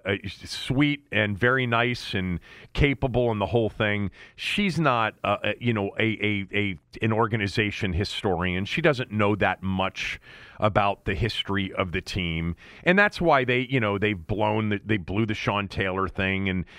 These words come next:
and, and they, they, they did very little to, they didn't even, I don't even think half the people in that building even knew that this was a thirty-year anniversary of their last Super Bowl team. But there are just a couple of things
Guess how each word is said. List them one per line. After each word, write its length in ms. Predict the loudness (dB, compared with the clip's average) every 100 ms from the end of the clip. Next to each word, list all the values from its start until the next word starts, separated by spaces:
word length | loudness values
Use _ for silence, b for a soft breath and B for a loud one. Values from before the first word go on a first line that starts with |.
| B B
and, 300 | -2 0 -2 0
and 300 | 0 0 0
they, 240 | 0 -2 -2
they, 160 | -4
they 320 | -4 -6 -2 -2
did 340 | -2 -4 -2
very 280 | 0 0 0
little 240 | 0 -2
to, 140 | -2 -6
they 220 | 0 0
didn't 160 | 2 0
even, 200 | -2 2
I 100 | 4
don't 160 | 4 2
even 180 | -2
think 280 | -2 0 0
half 280 | 2 2 0
the 80 | -4
people 380 | -2 -4 0 0
in 60 |
that 180 | 0 0
building 320 | 0 2 0
even 340 | 0 0 0 2
knew 220 | 2 2
that 140 | 0
this 200 | -4 -4
was 100 | -2
a 140 | -2 -4 0
thirty-year 440 | 0 2 0 0 0
anniversary 720 | 0 0 -2 -2 -2 -2 -2 B B B B
of 140 | 0
their 180 | 2 2
last 300 | 2 0 -2
Super 260 | -4 -2 -2
Bowl 200 | -2 -4
team. 380 | -4 -4 -4 -6 b b b b b b
But 200 | 0 2
there 120 | 2
are 20 | 0
just 240 | 0 -2
a 60 | -4
couple 400 | 0 -2 0 -6
of 80 |
things 520 | -4 -4 -4 -10 -16